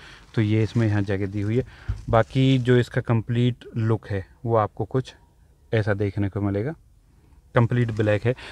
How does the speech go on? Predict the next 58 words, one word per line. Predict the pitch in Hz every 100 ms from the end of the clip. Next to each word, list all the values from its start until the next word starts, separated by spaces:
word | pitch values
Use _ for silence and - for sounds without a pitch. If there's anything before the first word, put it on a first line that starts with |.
| -
अब | 117
इसका | 110 -
देख | 113 113 101
लेते | 110 -
हैं | 110
एक |
बार | 110 110
ग्लव | 104 107 104
बॉक्स। | 120 -
तो | 123
ग्लव | 113 127
बॉक्स | 135 151 -
बहुत | 120 110
बड़ा | 104 101
है, | 98
इसमें | 95 98 95 - -
काफ़ी | - 117 127
गहरा | 113 110 120
भी | 123
है | 139
और |
काफ़ी | 139 123 127
बड़ा | 110 107 107
भी | 123
है, |
तो | - 131
आराम | 120 117 123 120
से | 123
आप | 117 - - - - - _ _
जो | 123 120 117 113 - - -
एक | 131 117
लीटर | 127 123
की | 117
बॉटल | 117 107 113
है | 113
वो | 113
आराम | 110 110
से | -
रख | 110 -
सकते | 110 -
हो | 156
और |
उसके | 131 -
बाद | 120 113 110
भी | 123
काफ़ी | 123 110 113
सारी | 101 101
चीज़ें | - 104 117
इसमें | 123 104 113 -
आ | 104
जाएंगी। | 92 90 98 113
तो | - 113
ऐसा | 117 110 110
इसका | 101 -
कुछ | 104 110
glove | 104 104 98
box | 107 -
है। | 143